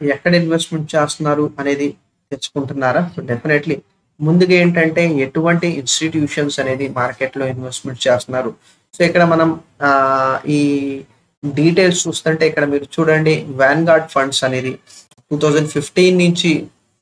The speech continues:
compare చేసుకుంటుంటే ఇవాళ almost five hundred percentage అనేది net worth change అయింది. So దీంట్లో different different institutions ఉన్నాయి. ఒకటి గవర్నమెంట్,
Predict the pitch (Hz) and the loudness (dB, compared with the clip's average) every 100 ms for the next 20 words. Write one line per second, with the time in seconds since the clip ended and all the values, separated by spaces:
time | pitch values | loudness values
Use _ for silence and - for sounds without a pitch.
0 | _ - 139 156 147 143 139 139 135 139 | _ -2 0 2 2 0 -2 -8 -6 -4
1 | 139 135 135 135 135 151 151 - - _ | -2 0 0 0 0 -4 -2 -6 -6 _
2 | _ _ - 147 156 175 175 175 147 - | _ _ 0 4 4 4 2 2 2 4
3 | 175 170 170 170 165 160 - 143 143 147 | 4 2 2 2 2 0 -2 -2 0 0
4 | 139 - _ _ 135 135 156 156 156 156 | -2 -8 _ _ -2 -2 2 4 4 2
5 | - - - 143 143 143 139 135 147 214 | -4 -4 0 2 2 2 0 0 -4 -8
6 | - - - _ - 185 180 175 170 156 | -14 -20 -20 _ -2 4 6 6 4 2
7 | 156 160 156 160 143 139 147 143 143 143 | 2 2 2 2 2 0 0 0 0 0
8 | 143 143 127 - 147 151 135 - 139 - | 0 0 -4 -4 -6 -4 -4 -2 -4 -2
9 | 131 131 - _ _ _ - 151 151 143 | 0 0 0 _ _ _ -4 -2 0 -2
10 | 135 131 135 139 143 143 | 2 2 4 2 0 0